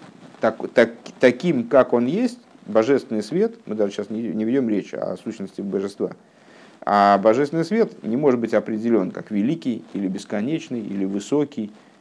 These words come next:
или замечательный, или какими угодно другими эпитетами. «Ки имхо мекейр хаим,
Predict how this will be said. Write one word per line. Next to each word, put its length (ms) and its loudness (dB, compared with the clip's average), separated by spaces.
или 240 -4
замечательный, 800 -2
или 300 -6
какими 460 -2
угодно 640 -2
другими 460 -2
эпитетами. 520 -8
«Ки 240 2
имхо 340 4
мекейр 400 4
хаим, 500 2